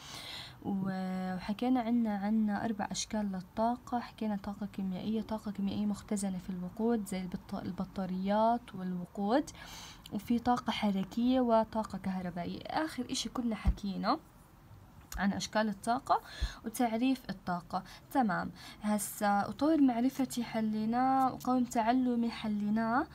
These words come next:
آه، بس عشان نتأكد من الجواب إنه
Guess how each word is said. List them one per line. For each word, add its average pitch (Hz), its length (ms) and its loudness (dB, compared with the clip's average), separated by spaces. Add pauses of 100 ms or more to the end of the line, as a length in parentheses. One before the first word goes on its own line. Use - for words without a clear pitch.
(380)
آه، 196 480 0
بس 214 280 -2
عشان 254 320 4
نتأكد 240 520 0
من 214 240 4
الجواب 202 680 4 (640)
إنه 190 540 2